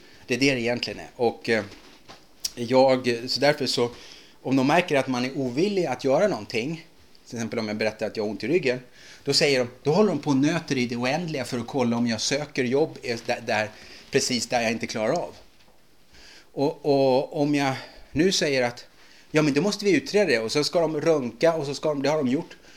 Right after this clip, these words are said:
och, men det räcker inte, och sen så, så ska de... Och jag röntgade, alltså jag gick till läkare. Jag,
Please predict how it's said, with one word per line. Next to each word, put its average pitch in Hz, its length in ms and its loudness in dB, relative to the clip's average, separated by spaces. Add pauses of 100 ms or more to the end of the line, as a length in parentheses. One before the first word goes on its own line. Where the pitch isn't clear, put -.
(240)
och, 139 260 2
men 143 160 0
det 147 120 0
räcker 151 340 0
inte, 147 320 0
och 156 140 -6
sen 151 180 2
så, 151 120 -4
så 156 140 -2
ska 151 260 2
de... 147 200 2 (520)
Och - 180 -2
jag 151 180 8
röntgade, 185 560 4
alltså 120 160 -2
jag 151 160 2
gick 208 220 -4
till 123 160 -2
läkare. 139 540 0 (1300)
Jag, 147 220 2